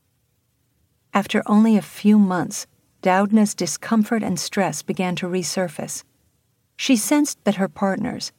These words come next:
especially Jung, were doing things behind her back, and her qualms worsened at a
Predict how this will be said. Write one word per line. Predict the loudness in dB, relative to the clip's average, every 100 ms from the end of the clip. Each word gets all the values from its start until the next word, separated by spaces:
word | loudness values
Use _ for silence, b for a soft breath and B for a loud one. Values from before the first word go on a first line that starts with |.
| _ -10
especially | -8 -2 0 0 2 0 0
Jung, | -2 -2 -4 -8 _ _ _ -2
were | 2
doing | 4 6 6
things | 4 2
behind | 2 -4 -4
her | -4
back, | -2 -2 -4 -10 -20 _ _ _ _ -4
and | -2
her | -4
qualms | 0 2 4 2 0
worsened | -2 -2 -2 -4 -2
at |
a | -2